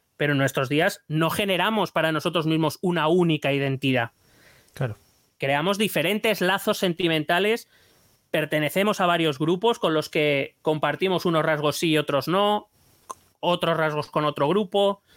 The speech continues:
Speaker 1: y por tanto eso significa que genera varias identidades y que dependiendo del, del ámbito en el que nos estamos moviendo, optaremos por una u otra identidad.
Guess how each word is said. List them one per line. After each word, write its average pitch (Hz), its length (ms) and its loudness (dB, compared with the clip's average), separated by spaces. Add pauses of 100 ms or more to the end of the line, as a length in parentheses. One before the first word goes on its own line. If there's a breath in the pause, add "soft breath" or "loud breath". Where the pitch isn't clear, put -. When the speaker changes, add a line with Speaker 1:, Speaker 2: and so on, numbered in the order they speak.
(720 soft breath)
Speaker 1:
y 185 80 -2
por 175 160 0
tanto 165 240 2
eso 196 120 0
significa 185 500 0
que 156 120 -6
genera 156 540 -2
varias 160 460 0
identidades 143 640 0
y 135 80 -8
que 135 100 0
dependiendo 139 560 0
del, 143 340 0
del 120 440 -4
ámbito 170 400 0
en 175 80 0
el 170 100 -2
que 175 80 -2
nos 165 120 -2
estamos 165 340 0
moviendo, 180 600 2 (320 loud breath)
optaremos 151 480 0
por 156 200 0
una 175 220 4
u 156 80 2
otra 147 240 0
identidad. 127 540 0